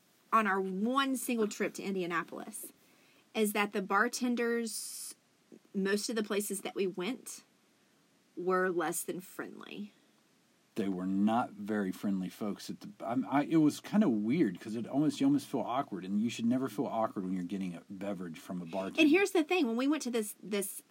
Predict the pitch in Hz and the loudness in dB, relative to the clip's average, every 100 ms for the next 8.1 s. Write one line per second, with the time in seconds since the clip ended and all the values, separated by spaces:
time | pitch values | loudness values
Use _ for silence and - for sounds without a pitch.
0 | _ _ _ - 208 170 165 - _ - | _ _ _ -14 -4 -2 -4 -8 _ -6
1 | 240 147 170 196 233 269 294 320 311 330 | -4 -2 -4 -6 -6 -8 -6 -4 -2 -2
2 | 320 - - 95 - - - 262 262 208 | -4 -10 -6 -4 -4 -6 -6 -4 -4 0
3 | 285 233 240 269 226 143 - - - - | 2 2 0 -2 -2 -6 -10 -20 -20 -20
4 | - - 277 240 - _ - - - 285 | 0 6 8 6 -2 _ -16 -10 -2 4
5 | 302 359 - 262 226 180 - 240 240 240 | 6 4 2 -4 -2 -2 -2 -2 0 2
6 | 320 277 - 147 151 180 226 226 262 277 | 2 2 0 0 0 0 0 0 0 2
7 | 311 302 - - - - 226 214 202 190 | 0 -2 -8 -20 -16 0 4 4 4 0
8 | 185 | -2